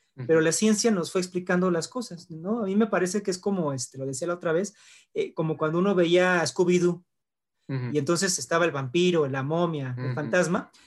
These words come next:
Speaker 2: y al final del capítulo, pues, te enseñaban que no había tal, ¿no? Atrapaban al vampiro, le quitaban la máscara y resultaba ser el mayordomo, o
Speaker 1: Ujú.
Speaker 2: quien sea. La ciencia es ese misterio a la orden, ¿no? Que, que atrapa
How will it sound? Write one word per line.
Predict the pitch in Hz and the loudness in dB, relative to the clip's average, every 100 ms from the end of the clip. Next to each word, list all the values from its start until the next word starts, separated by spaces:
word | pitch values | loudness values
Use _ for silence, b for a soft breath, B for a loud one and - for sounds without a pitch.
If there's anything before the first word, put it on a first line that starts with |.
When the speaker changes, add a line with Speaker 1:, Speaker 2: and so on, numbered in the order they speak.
| b | b
Speaker 2:
y | 170 | 0
al | 165 | 2
final | 175 208 | 2 2
del | 226 | 2
capítulo, | 233 233 - 220 226 | 0 -2 0 0 0
pues, | 175 160 | -2 -4
te | 156 | -6
enseñaban | 151 190 202 196 | -6 -2 -2 -2
que | 196 | -4
no | 170 | -4
había | 175 180 180 | -2 -2 0
tal, | 311 254 | 0 0
¿no? | 180 220 | 0 -2
Atrapaban | 185 139 170 175 175 | -2 -4 0 0 0
al | 180 | -2
vampiro, | 190 185 196 196 | -2 -4 -6 -4
le | 180 | -4
quitaban | 113 135 143 165 | -6 -6 -6 -4
la | 185 | -2
máscara | 185 165 - 208 | -2 -2 -4 -4
y | 185 | -4
resultaba | 143 123 123 147 | -6 -10 -8 -6
ser | 147 143 | -6 -10
el | 135 | -10
mayordomo, | 127 123 123 147 156 135 120 _ _ _ _ 180 214 | -10 -10 -8 -6 -6 -10 -20 _ _ _ _ -10 -8
o | |
Speaker 1:
Ujú. | - | -6
Speaker 2:
quien | 147 135 | -6 -6
sea. | 143 120 b b b b _ _ _ | -6 -8 b b b b _ _ _
La | 170 165 | -4 -2
ciencia | 165 226 226 277 294 | 0 0 0 0 2
es | 220 208 | 2 2
ese | 226 233 | 0 -2
misterio | 175 - 220 214 | -2 0 2 4
a | |
la | 202 | 4
orden, | 277 247 151 139 | 4 4 0 -4
¿no? | 180 | -4
Que, | 175 147 147 | -2 -4 -2
que | 156 | -6
atrapa | - 185 185 185 202 | -2 -2 2 2 0